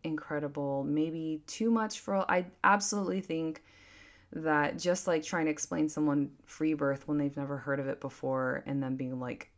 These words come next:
"This is too much. I can't even, like, swallow this. Please get away from me." I imagine German,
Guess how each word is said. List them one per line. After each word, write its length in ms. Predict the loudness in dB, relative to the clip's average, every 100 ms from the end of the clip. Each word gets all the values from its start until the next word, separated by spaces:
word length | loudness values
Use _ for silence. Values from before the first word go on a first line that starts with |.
| _
"This 340 | -10 -8 -6 -6
is 120 | -8
too 200 | -4 -2
much. 280 | -2 -4 -8
I 80 |
can't 360 | -12 -8 -6 -6
even, 460 | -6 -6 -6 -4 -6 -8
like, 320 | -8 -8 -10
swallow 720 | -6 -4 -4 -4 -2 0 0
this. 240 | -2 -4 -6
Please 500 | -10 -6 -6 -6 -6
get 140 | -6
away 240 | -4 -4 -4
from 240 | -6 -4
me." 220 | -2 -4 -6 -16 -14 -4
I 80 |
imagine 360 | 0 2 2 2
German, 540 | 2 2 0 0 -2